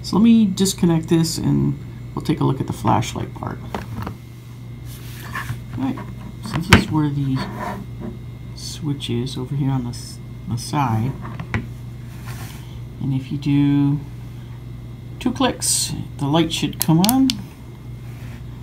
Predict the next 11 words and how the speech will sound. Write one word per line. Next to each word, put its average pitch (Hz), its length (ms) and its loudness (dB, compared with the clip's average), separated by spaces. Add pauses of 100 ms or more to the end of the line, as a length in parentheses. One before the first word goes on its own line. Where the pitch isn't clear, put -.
(840)
And 185 1000 2 (280)
see, - 140 -10
we - 200 -8
can - 180 -4
see - 200 -6
how 131 140 -2 (200)
bright - 160 -8
it - 180 -6
is. - 500 -6 (4000)
That's - 240 -6
low. 160 540 2